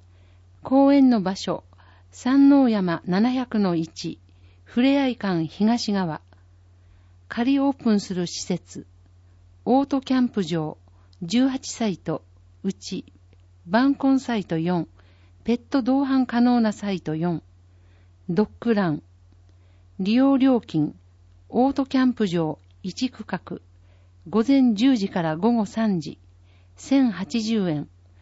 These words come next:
午後四時から十時、千八十円、午後十時から翌日午前九時、千八十円、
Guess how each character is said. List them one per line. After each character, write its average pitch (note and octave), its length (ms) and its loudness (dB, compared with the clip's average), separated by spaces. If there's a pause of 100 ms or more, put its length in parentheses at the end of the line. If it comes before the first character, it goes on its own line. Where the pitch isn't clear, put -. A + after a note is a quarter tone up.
(360)
午 B3+ 180 4
後 B3 160 6
四 A3 180 2
時 A3 120 -2
か F3+ 160 -6
ら C#3+ 160 -6
十 F#3+ 260 0
時、 - 240 -10 (480)
千 A#3 380 0
八 F3+ 280 -6
十 F#3+ 280 -2
円、 D3+ 180 -4 (640)
午 A#3+ 200 2
後 G#3+ 240 2
十 G3+ 320 0
時 G3+ 120 -4
か F#3 140 -6
ら D#3+ 220 -8 (180)
翌 G#3 300 -2
日 A3 320 -6
午 F#3+ 260 -2
前 G#3 300 0
九 - 160 -8
時、 - 240 -8 (560)
千 B3+ 320 0
八 G3 280 -8
十 G#3+ 280 0
円、 D3+ 180 -4